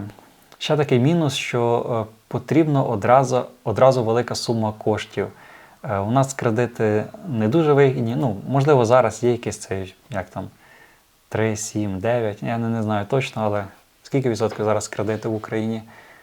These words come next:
Якщо під, під сім відсотків в гривнях, це дуже круто, то нема що думати, надо брати. Але в більшості у нас беруть, як звикли брати квартиру за, за готівку, за всю суму. Тому це мінус, що потрібно одразу назбирати таку велику суму.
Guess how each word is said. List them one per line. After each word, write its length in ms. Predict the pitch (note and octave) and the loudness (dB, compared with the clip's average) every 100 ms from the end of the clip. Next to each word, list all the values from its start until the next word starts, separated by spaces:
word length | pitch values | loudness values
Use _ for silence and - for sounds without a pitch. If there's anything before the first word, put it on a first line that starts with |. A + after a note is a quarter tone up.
| _ | _
Якщо 240 | B2+ - F3 | -6 -2 -2
під, 280 | - B2+ - | 0 -2 0
під 300 | B2+ A2+ - | -4 -4 -2
сім 220 | C3+ B2+ | 2 2
відсотків 720 | A2+ B2 A#2 A#2 A#2 G2+ G2 | 2 2 0 0 0 0 -2
в 60 | |
гривнях, 600 | G2 G#2+ C#3 C3+ A2 G#2+ - _ - - | -2 2 2 2 -2 -6 -18 _ -18 -8
це 140 | A#2+ | -4
дуже 240 | G#2+ G#2 | -2 -2
круто, 640 | G2+ A#2 C3+ C3+ G#2 G2+ G2 G#2+ | -2 2 2 2 0 0 -4 -6
то 100 | A2 | -2
нема 220 | A2 A2 | 0 0
що 160 | G#2+ A2 | 0 -2
думати, 360 | A2 A2+ G#2+ | -2 -2 -4
надо 240 | G2+ G2+ G#2 | -4 -4 -4
брати. 360 | F#2 F2+ - G#2+ _ - - - _ - | -2 -4 -4 -20 _ -20 -20 -20 _ -16
Але 480 | - A#2 B2+ B2 A2 | -6 2 4 4 4
в 180 | - G#2 | 0 -2
більшості 720 | A2+ D3 C#3+ C3+ - C3 - - | 0 -2 -2 -6 -2 -2 -2 -4
у 80 | A2+ | 0
нас 180 | A#2 | 0
беруть, 460 | G#2 A2 A#2 A#2+ - | 0 0 0 0 -2
як 160 | G2+ F#2 - | -4 -4 -10
звикли 360 | B2 A2 A2 G#2+ | -2 -2 0 0
брати 320 | A2+ A2 A2 | 0 0 -4
квартиру 460 | - G#2+ D3 C#3 | -6 -4 0 0
за, 400 | A2+ A2 A2+ A2 | 0 2 4 4
за 120 | G2+ A2+ | 2 -2
готівку, 480 | G#2+ G#2+ G#2+ - | -2 -4 -6 -4
за 100 | G2+ | -6
всю 240 | A2 - A#2 | -6 -4 -6
суму. 380 | - G2+ F#2+ G2+ - - - _ | -4 -6 -6 -10 -20 -20 -20 _
Тому 460 | - A2 B2 A2+ G#2 | -2 0 2 2 0
це 140 | - G#2+ | 0 0
мінус, 300 | D3+ D3 A2+ | 2 2 -2
що 160 | G#2+ | -6
потрібно 420 | - - B2 A2 | -8 -2 0 0
одразу 380 | G2 G#2 A#2 A#2 | -2 2 2 2
назбирати 540 | G#2 G2 F#2+ G#2 A2 G2+ | -4 -2 0 0 0 -10
таку 340 | - - G#2 | -14 -8 -4
велику 360 | F#2+ A2 G#2+ G#2 | 0 -2 -2 -6
суму. 360 | - F#2+ F#2 | -6 -8 -8